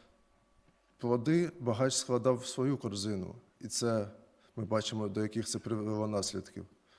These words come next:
Бог вчить нас складати в його корзину ці плоди, і якщо ми щиро це робимо, то Бог нам,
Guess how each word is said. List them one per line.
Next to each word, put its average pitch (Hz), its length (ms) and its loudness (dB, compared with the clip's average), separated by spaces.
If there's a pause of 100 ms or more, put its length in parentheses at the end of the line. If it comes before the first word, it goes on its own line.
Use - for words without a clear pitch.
(380)
Бог 131 200 4
вчить 143 320 0
нас 113 240 2
складати 113 600 2
в 101 80 -2
його 113 240 4
корзину 95 480 -2
ці - 160 -6
плоди, 123 460 0 (1200)
і 113 200 2
якщо 117 500 2
ми 123 140 2
щиро 123 300 2
це 117 160 -2
робимо, 107 540 0 (100)
то 95 240 -4 (440)
Бог 123 340 0
нам, 104 280 -2